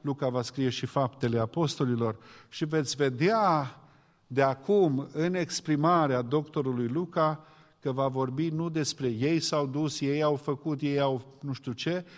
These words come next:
ci va zice, „Ne-am dus, am fost, am ajuns, am înțeles”, pentru că de acum este parte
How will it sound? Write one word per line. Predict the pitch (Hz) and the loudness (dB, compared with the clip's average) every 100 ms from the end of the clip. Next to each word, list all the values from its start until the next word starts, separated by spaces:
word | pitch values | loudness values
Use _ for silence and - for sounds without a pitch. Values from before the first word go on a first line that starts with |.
| - | -20
ci | - | -8
va | 139 143 | -4 -2
zice, | 139 147 151 | -2 -4 -4
„Ne-am | 139 127 117 | -2 -2 -2
dus, | 107 156 170 - - - - _ _ | 0 0 0 -2 -4 -6 -12 _ _
am | 131 127 | -2 -2
fost, | 117 - 156 156 156 - | -2 0 2 2 0 -4
am | 135 120 | -4 -2
ajuns, | 117 107 139 160 160 156 147 - - - - - | -2 -2 0 0 2 0 -2 -4 -6 -14 -20 -6
am | 139 151 | 0 2
înțeles”, | 151 135 123 123 135 165 160 147 - - - _ - _ | 2 2 0 0 2 2 0 -2 -4 -6 -12 _ -20 _
pentru | 139 127 131 | -4 -2 -2
că | 120 | -2
de | 127 | 0
acum | 123 113 151 | 0 0 -2
este | 135 123 131 - | 0 2 0 0
parte | 117 135 139 131 127 120 | 2 4 4 2 2 2